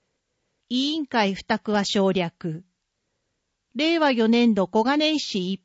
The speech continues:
般会計補正予算、第八回。委員会付託は省略。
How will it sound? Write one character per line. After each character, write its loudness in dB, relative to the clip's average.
般 -2
会 -2
計 0
補 -6
正 2
予 2
算、 -8
第 0
八 -10
回。 -6
委 0
員 2
会 0
付 -12
託 -2
は 0
省 2
略。 -4